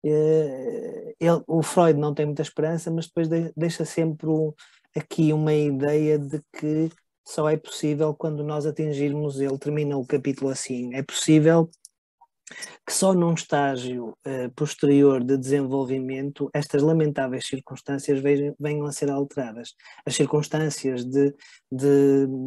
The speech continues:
de poderem emergir estes conflitos, não é? Em todo caso, eh, um maior apego à verdade, e é curioso o que ele está a dizer aqui, em todo caso, um maior apego à verdade e uma maior sinceridade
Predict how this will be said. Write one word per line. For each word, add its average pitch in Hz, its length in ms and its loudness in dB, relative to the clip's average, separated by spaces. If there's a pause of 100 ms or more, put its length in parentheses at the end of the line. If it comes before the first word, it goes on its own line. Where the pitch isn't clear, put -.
de - 160 -16
poderem 147 440 2
emergir 139 600 -4
estes 123 260 -12
conflitos, 123 640 -12
não 123 120 -12
é? 139 80 -20 (360)
Em 156 100 2
todo 151 240 4
caso, 123 600 -2 (160)
eh, 139 300 -4
um 156 100 2
maior 151 360 2
apego 151 520 2
à 143 80 -2
verdade, 131 580 -6 (360)
e 143 60 -2
é 139 120 0
curioso 143 560 0
o - 20 -14
que 131 100 -10
ele 139 80 -6
está 135 220 -14
a 127 40 -10
dizer 127 340 -6
aqui, 127 460 -10 (360)
em 151 120 -2
todo 151 280 2
caso, 147 420 0
um 143 40 -2
maior 147 300 -2
apego 143 320 -2
à 131 80 -6
verdade 135 520 -4
e 135 40 0
uma 139 140 -4
maior 147 300 -2
sinceridade 127 880 -6